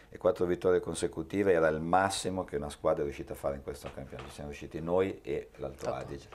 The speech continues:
Speaker 1: Voglio dire, eh, non si può sempre, non si può pensare che fai venti partite senza perdere.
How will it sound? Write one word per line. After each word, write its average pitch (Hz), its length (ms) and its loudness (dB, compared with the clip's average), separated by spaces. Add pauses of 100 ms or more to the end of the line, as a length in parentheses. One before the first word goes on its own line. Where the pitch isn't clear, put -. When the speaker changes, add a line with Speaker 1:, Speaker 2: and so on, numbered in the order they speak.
(880)
Speaker 1:
Voglio 107 160 4
dire, 78 300 -2 (140)
eh, - 80 -8
non 80 120 -8
si 85 140 -10
può 67 220 -8
sempre, - 480 -20
non 87 120 -10
si 101 140 -8
può 113 180 4
pensare 104 580 4
che 95 240 4
fai 92 220 2
venti 107 320 2
partite 90 500 -2
senza 85 380 -6
perdere. 98 760 2